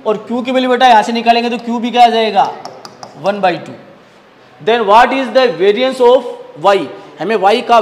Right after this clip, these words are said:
variance निकालना है। तो बेटा property वाला question आ गया स्टैटिक्स का, याद करो। यहाँ पर x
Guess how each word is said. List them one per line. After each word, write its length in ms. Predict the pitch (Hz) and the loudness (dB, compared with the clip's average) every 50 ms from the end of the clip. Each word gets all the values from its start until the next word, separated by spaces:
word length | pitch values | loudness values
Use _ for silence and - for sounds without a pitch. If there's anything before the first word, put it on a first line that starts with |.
| 180 156 | 0 -2
variance 400 | 147 180 196 202 226 247 247 190 | -2 -2 0 0 0 -2 -4 -4
निकालना 400 | 202 185 160 165 165 165 165 160 | -8 -6 -4 -4 -4 -4 -4 -8
है। 140 | 151 139 - - - - - | -8 -10 -12 -18 -20 -14 -10
तो 60 | 190 | -2
बेटा 120 | 196 226 220 | 0 0 0
property 420 | 226 190 196 190 196 208 202 214 | 0 -2 -6 -2 -2 -4 -2 0
वाला 160 | 208 208 208 | 2 2 2
question 260 | 202 202 175 - 208 196 | 2 -2 -6 -6 -4 -4
आ 80 | 185 180 | -4 -2
गया 140 | 202 208 | -4 -6
स्टैटिक्स 420 | 196 - - 180 151 175 175 - - | -6 -6 -10 -10 -10 -10 -12 -12 -4
का, 180 | - 190 190 180 | -2 0 0 0
याद 260 | 170 175 180 190 175 | 0 0 -2 -2 -2
करो। 400 | 175 190 190 196 196 196 196 190 - - - - - _ _ _ _ _ _ _ _ _ _ _ _ _ _ _ _ _ _ _ _ 139 | -4 -4 -2 0 -2 -2 -4 -6 -12 -20 -20 -20 -20 _ _ _ _ _ _ _ _ _ _ _ _ _ _ _ _ _ _ _ _ -4
यहाँ 320 | 147 165 165 196 208 226 - - | -2 0 4 4 4 4 2 2
पर 360 | 226 226 202 214 226 262 - - - - - - - - - 240 | 2 4 4 4 4 2 0 -6 -12 -16 -18 -20 -12 -2 -2 -2
x 180 | 269 - - | 0 -2 -6